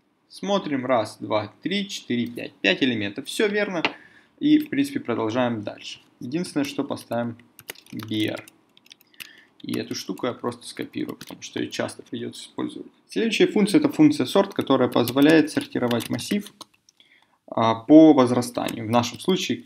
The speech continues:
ну, точнее, не в нашем случае, а вообще просто по возрастанию. К примеру, мы запишем, что мы хотим отсортировать массив array, ну, с-, массив с названием array, и, а, выведем это на экран.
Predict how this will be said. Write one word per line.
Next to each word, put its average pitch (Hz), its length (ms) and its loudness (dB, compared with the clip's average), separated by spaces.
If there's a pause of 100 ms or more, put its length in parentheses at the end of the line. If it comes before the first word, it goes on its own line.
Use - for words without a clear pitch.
ну, 170 200 6
точнее, - 280 0
не 117 80 2
в 139 40 0
нашем 165 280 0
случае, 151 280 4
а - 40 0
вообще 135 200 -2
просто - 280 -4
по 123 160 0
возрастанию. - 680 -4 (540)
К - 100 -20
примеру, 160 340 6
мы 139 140 10
запишем, 120 440 0
что - 160 -2
мы 123 120 0
хотим 117 220 -2
отсортировать 113 640 -4
массив 123 340 -2
array, 208 320 2 (540)
ну, 165 200 4
с-, - 140 -2
массив 120 340 0
с 120 40 -8
названием 107 440 -2
array, 190 300 2 (580)
и, 92 280 4
а, 107 500 0
выведем 123 600 6
это 113 180 0
на 107 160 0
экран. - 340 -8